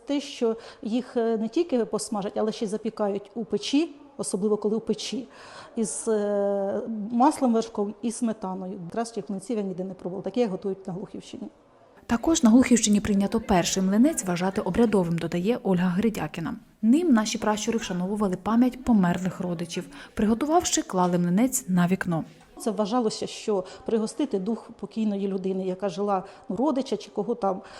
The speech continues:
Speaker 1: Також ще на, в деяких регіонах на сороковий день після Пасхи, то там пекли млинчики, е, складали їх у вигляді вежі. І рахувалося, що Бог по цій,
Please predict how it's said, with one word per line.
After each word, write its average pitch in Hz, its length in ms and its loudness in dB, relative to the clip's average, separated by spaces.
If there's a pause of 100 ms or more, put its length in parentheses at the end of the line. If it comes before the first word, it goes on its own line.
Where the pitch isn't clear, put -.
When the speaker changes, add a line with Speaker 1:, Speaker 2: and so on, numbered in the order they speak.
(120)
Speaker 1:
Також 277 320 0
ще 269 280 2
на, 247 400 8
в 214 100 2
деяких 254 340 4
регіонах 254 420 2
на 240 60 -8
сороковий 220 360 -2
день 202 140 0
після 208 220 -2
Пасхи, - 400 -4 (320)
то 240 260 4
там 294 240 6
пекли 254 300 4
млинчики, 220 720 0 (320)
е, 208 200 -2
складали 220 560 2
їх 208 260 -2
у 226 40 0
вигляді 202 540 0
вежі. 226 440 4 (300)
І 262 260 6
рахувалося, 247 540 2
що 254 160 -2
Бог 370 260 2
по 220 80 -2
цій, 220 400 -4